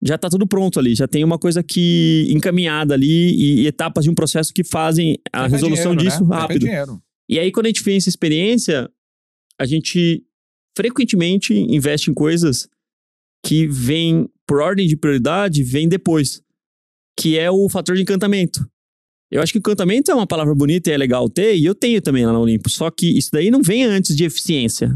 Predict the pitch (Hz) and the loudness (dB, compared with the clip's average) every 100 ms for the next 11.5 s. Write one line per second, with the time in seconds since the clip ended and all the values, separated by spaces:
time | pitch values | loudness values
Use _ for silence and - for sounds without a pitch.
0 | 135 131 120 160 - _ - 160 - 202 | -4 0 0 0 -4 _ -8 -6 -4 -4
1 | - 233 226 208 170 156 151 143 131 120 | -2 -2 0 0 2 0 0 0 0 0
2 | 160 233 226 127 _ _ _ _ 135 135 | -2 -2 -2 -4 _ _ _ _ -2 0
3 | 170 180 185 170 175 170 165 151 - 139 | 0 -2 -2 -2 -2 -4 -2 -2 -2 -2
4 | 123 131 - 131 175 220 190 _ _ _ | 0 -4 0 0 2 0 -2 _ _ _
5 | _ _ 170 160 156 151 _ _ _ _ | _ _ -6 -2 -2 -4 _ _ _ _
6 | _ _ - 143 - 165 214 190 185 180 | _ _ -4 -2 0 0 0 0 0 0
7 | 165 - 180 165 - 165 - _ _ - | 0 -2 -4 -4 -4 -6 -6 _ _ -4
8 | 113 - 151 - - _ _ _ - 151 | -4 0 -2 -2 -8 _ _ _ -6 -2
9 | 208 175 165 156 - 147 143 135 127 143 | -2 0 0 0 -2 -2 -2 -2 -2 -2
10 | 135 135 131 139 151 143 135 127 156 156 | -2 0 0 0 0 -2 -2 -2 -2 -2
11 | 147 139 - 127 | -2 -2 0 -2